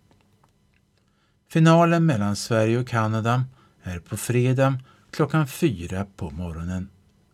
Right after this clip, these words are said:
Åtta sidor T T. Sport. Sverige förlorade i handboll. Sveriges herrar förlorade kvartsfinalen i handboll mot Spanien. Nu är Sveriges lag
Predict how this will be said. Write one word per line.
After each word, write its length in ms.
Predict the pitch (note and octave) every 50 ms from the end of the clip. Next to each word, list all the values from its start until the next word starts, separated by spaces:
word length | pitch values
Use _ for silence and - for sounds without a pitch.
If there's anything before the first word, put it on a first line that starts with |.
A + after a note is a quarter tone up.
| _ _ _
Åtta 360 | - D3+ D3+ D3 - E3 D#3
sidor 400 | C#3 - - A#2 F2+ D#2+ E2 E2
T 240 | - - - F2 E2+
T. 280 | - - - G2+ F#2 - - _ _ _ _ _ _ _ _ _ _ _ _ _ _ _ _ _ _ _ - - - _ _ _ _ _ _ _
Sport. 720 | - - - - - - E3+ B2+ - - _ _ - - - _ _ _ _ _ _ _ _ _ _ _ _ _ _ -
Sverige 640 | - - - - D#3+ E3+ E3+ E3 D#3+ D#3+ D#3+ D#3 C#3+
förlorade 640 | C3 - E3+ C#3 A2+ G2 F2+ F2 F2 E2+ E2 D2+ D#2+
i 100 | E2 E2+
handboll. 600 | D2+ F2 F#2 F2+ F2 F2+ E2+ F#2+ F#2+ F#2 F2 - - _ _ _ _ _ _ _ _ _ _ _ _ _ _ _ _ _ _ _ _
Sveriges 560 | - - - F3 E3+ F3 E3+ F3 E3+ E3 -
herrar 680 | - F3 F3+ E3 A#2+ F#2 E2 F2 F2+ F#2+ G#2 G#2+ A2 A2+
förlorade 720 | A2 - C#3+ C3+ A#2+ A2 G2 F#2 F2+ F#2 F#2+ G2 G#2 A2
kvartsfinalen 840 | - - - D3+ C3 - - - - G#2+ G#2 G2+ G#2+ G#2+ A2+ A#2+ A2
i 120 | G#2 G#2 G2+
handboll 600 | G2+ B2 A#2+ G#2+ G2 F2+ E2+ F#2+ G2 G#2 G#2+ G#2+ - - - _ _ -
mot 220 | E2 D#2+ - -
Spanien. 640 | - - - F2+ E2+ F2 F2 F2 F2 E2+ E2 D#2+ - - _ _ _ _ _ _ _ _ - - - _ _ -
Nu 240 | F#2+ F#2 F2+ E2+ F#2+
är 120 | G2+ G#2
Sveriges 640 | G#2 - - - A2+ G#2+ G#2 G#2 A2+ A#2+ - - -
lag 380 | G#2 G#2 G#2 G#2 G#2+ G#2 G2